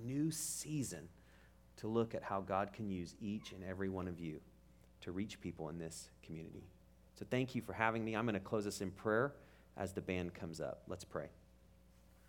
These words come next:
God, thank you for this church, for the work that you're doing. Thank you for Bevan and Rebecca and the rest of the leadership, for the way that they are moving forward in faith to trust you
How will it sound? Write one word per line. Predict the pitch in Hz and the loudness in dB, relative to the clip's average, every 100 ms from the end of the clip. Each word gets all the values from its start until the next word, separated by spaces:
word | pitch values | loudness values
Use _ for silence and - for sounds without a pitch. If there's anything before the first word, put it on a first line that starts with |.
| - - - - - - - - - - - - | -20 -20 -20 -18 -18 -20 -20 -20 -20 -20 -20 4
God, | 147 - | 4 8
thank | 156 156 | 6 8
you | 131 | 4
for | 113 131 | 6 4
this | 113 113 | 4 2
church, | - - 131 113 - | 0 6 6 6 0
for | - | -2
the | 110 | 2
work | 104 110 120 - | 6 8 8 6
that | 92 | 0
you're | 104 | 0
doing. | 95 101 95 90 90 - - - - - - - - | 2 2 4 0 -4 -12 -20 -20 -20 -20 -20 -20 -6
Thank | 120 110 | -4 0
you | 117 | -2
for | - 104 95 95 - - - - - - - - - - - - | 2 4 4 2 -14 -18 -20 -20 -20 -20 -20 -20 -20 -20 -20 4
Bevan | 139 135 | 6 8
and | 127 | 8
Rebecca | 117 107 127 127 | 8 10 8 8
and | 117 | 4
the | |
rest | 110 120 - | 6 4 4
of | 98 | 0
the | |
leadership, | 104 120 131 123 - 110 - - - - - - - - - - - | 4 8 8 6 6 6 4 -6 -16 -20 -20 -20 -20 -20 -20 -18 -4
for | 120 | 4
the | |
way | 117 127 | 8 10
that | 117 110 | 8 8
they | 117 | 10
are | 113 104 - - - - - - - - - - - - | 10 8 2 -14 -18 -20 -20 -20 -18 -18 -16 -16 -8 8
moving | 139 156 160 | 12 12 10
forward | - 165 160 131 | 8 8 10 10
in | |
faith | 113 - 123 117 - | 4 6 6 6 2
to | |
trust | 107 - 123 - - | -6 2 2 4 2
you | 101 90 | 2 2